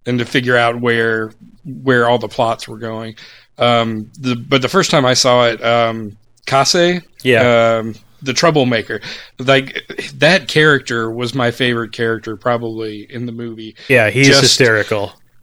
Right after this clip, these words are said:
Speaker 1: when he punches the grandmother in the face, I laughed out loud both times I've watched this now, which I don't know.
Speaker 2: Well, it's like the tenth person in a row he's just had to kill for no reason.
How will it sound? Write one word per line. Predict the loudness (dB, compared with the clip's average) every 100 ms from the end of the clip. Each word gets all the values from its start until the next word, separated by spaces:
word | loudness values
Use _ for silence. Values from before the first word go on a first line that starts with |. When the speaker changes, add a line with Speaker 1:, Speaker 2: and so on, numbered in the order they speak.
| _ _ -18 -12 -10 -10 -10 -2
Speaker 1:
when | 2 4
he | 2
punches | 2 0 0 -2 -2
the |
grandmother | 0 2 4 4 4 2
in | 2
the | 0
face, | -2 0 0 0 -2 2
I | 4 4
laughed | 4 2 2 2
out | 0 2
loud | 2 2 2
both | 0 0 2
times | 2 2 0
I've | 0
watched | 0 0 0
this | -2 -2 0
now, | 2 2
which | 2 2
I | 2
don't | 4
know. | 4 6
Speaker 2:
Well, | 6
it's | 6 6
like | 4 4
the | 2
tenth | 4 2 4
person | 4 4 6 4
in | 6
a | 6
row | 6 6 4
he's | 2 2
just | 2 0 0 -2
had | 2 2 2
to | -2
kill | 2 4 4
for | 4 2
no | 4 4
reason. | 6 6 6 2 -2 -8